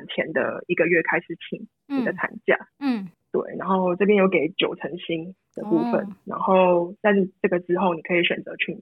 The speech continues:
Speaker 1: 请育婴假，
Speaker 2: 育婴假。
Speaker 1: 然后育婴假可以给大概六到七成薪。
Speaker 2: 哦，
Speaker 1: 有。
Speaker 2: 那但是可以请多久啊？
Speaker 1: 嗯，它育婴假是可以给大概六个月，所以总共加起来会有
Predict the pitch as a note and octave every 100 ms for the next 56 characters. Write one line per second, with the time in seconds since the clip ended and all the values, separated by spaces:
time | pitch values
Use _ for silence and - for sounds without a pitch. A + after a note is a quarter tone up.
0 | _ - F3+ A2+ F#3 E3 B3+ B3+ - A3+
1 | - D#3+ E3+ G3 F#3+ E3+ E3 D3+ D#3+ -
2 | C3 - E3+ F#3 F3 F3+ F3+ F3 - E3+
3 | - F3 - - F#3+ G#3+ A3+ D4+ F4+ C#4
4 | G#3 F3 - F4+ G4 G#4+ F#4+ E4+ D4 A#3
5 | B3+ G#3+ G#3+ - - - - - - F#3+
6 | F#3 F#3 A3 A#3 A#3 - A#3 A#3 A#3 A3+
7 | G#3+ A3 G3 F3 E3+ D#3 - C3+ - -
8 | F#3+ F3+ F#3 E3+ - G#2 F3 - - _
9 | _ F#3 E3+ - F3 F#3+ F#3 F3+ - F#3+
10 | A#2